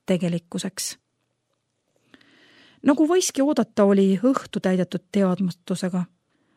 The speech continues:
Ma jäin hotelli ja jutlesin sõpradega. Keegi tegi lahti pudeli veini ja me tõstsime klaasi riigi auks. Mõned külalised ja nende noored saatjad Haganast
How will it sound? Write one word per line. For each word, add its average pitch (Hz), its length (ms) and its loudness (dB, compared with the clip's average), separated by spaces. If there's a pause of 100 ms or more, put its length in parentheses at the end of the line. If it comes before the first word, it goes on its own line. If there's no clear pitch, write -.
(120)
Ma 185 140 0
jäin 180 260 4
hotelli 254 680 2
ja 226 260 2
jutlesin 190 520 -2
sõpradega. 185 640 -6 (920)
Keegi 202 280 2
tegi 202 260 0
lahti 208 480 0
pudeli 214 420 2
veini 220 380 6 (360)
ja 320 80 -2
me 302 80 4
tõstsime 226 500 2
klaasi 196 720 0
riigi 185 360 0
auks. 175 460 -2 (840)
Mõned 302 280 2
külalised 302 520 2
ja 233 80 6
nende 220 420 4
noored 254 380 4
saatjad 247 560 0
Haganast 233 680 2